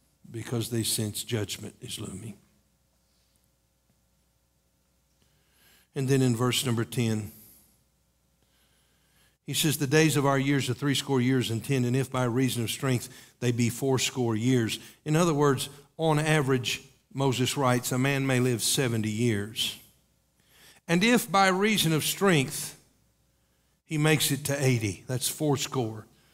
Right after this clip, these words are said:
"yet is there strength, labor, and sorrow. For it is soon cut off, and we fly away. Who knoweth the power of thine anger,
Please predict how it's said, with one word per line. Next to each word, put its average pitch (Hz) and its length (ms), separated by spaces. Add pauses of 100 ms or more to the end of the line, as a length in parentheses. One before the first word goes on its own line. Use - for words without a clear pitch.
(960)
"yet 147 220
is 139 200
there 143 380 (1040)
strength, - 720 (140)
labor, 117 320
and 117 100
sorrow. - 440 (880)
For 147 120
it 151 140
is 160 120
soon 190 420
cut 165 240
off, - 460 (140)
and 123 160
we 117 120
fly 117 300
away. 123 440 (1600)
Who 160 120
knoweth 147 300
the 127 80
power 127 300
of 107 80
thine 113 220
anger, 104 380